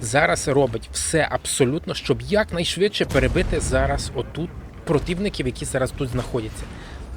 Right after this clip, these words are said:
Немає різниці, що це вісімки. Просто зараз ми максимально робимо так, щоб, е, продавити оцей фланг. Е,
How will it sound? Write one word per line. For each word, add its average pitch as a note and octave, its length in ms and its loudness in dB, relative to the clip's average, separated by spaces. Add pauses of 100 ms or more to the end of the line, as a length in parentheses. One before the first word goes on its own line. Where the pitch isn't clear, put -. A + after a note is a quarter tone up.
(220)
Немає G#3+ 440 4
різниці, F#3+ 380 2
що - 160 -4
це - 140 0
вісімки. C#3+ 500 -4 (1080)
Просто F3+ 540 2
зараз C#3 500 2
ми B2 320 0 (160)
максимально C#3+ 760 2 (520)
робимо A#2 460 2
так, G3 280 0 (280)
щоб, E3+ 340 2 (280)
е, A#2 220 2 (100)
продавити D3+ 440 6
оцей B2 200 -2
фланг. G#3+ 600 -2
Е, G#2+ 120 -4